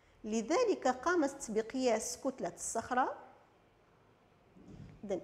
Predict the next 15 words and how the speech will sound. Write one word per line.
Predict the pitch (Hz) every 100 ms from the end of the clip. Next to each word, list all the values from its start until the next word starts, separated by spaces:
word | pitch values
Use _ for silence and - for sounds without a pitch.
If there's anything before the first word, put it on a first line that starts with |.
| -
كتلتها | 440 427 302 294 254 247 190 -
مائتان | 262 294 277 - 294 277 247 -
وواحد | 226 226 214 208 214
وثلاثون | 214 233 202 - 240 202 156 - 175
غرام، | 202 226 403 640 - - - - - - -
لكن | 202 202 277 320 -
كيف | - 320 -
نحسب | 381 453 - 453 494
الحجم؟ | 508 208 214 196 196 - - - -
في | - 285
التمرين | - - 285 285 370 453 285
السابق | - - 247 220 190 294 - - - - _
كان | 311 285 254
لدينا | 214 214 254 214 185
مجسم | 185 190 220 - - 214 220